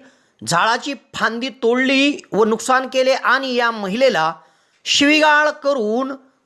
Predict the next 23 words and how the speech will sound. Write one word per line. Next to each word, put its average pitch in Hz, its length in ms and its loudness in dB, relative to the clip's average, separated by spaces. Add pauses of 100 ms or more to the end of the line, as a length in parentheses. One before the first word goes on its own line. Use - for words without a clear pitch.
धमकी 208 320 -2
दिली. 151 300 -6 (400)
तेव्हा 208 180 4
पंच्याहत्तर 226 420 -2
वर्षीय 240 300 -2
या 233 140 4
महिलेने 185 800 -2 (680)
दिनांक 269 460 0 (340)
दहा 220 640 0 (120)
जानेवारी 208 800 -2
बुधवार 208 440 2
रोजी 202 440 -4
यावल 185 280 0
पोलीस 226 380 -2
ठाण्यात 180 420 -2 (640)
तीन 262 200 0
जणांविरुद्ध 226 480 0
तक्रार 202 420 0
नोंदवली 160 440 -4
आहे. 156 220 -2 (1900)
टेंभी 269 480 2 (140)
तालुका 226 280 2
यावल 202 500 2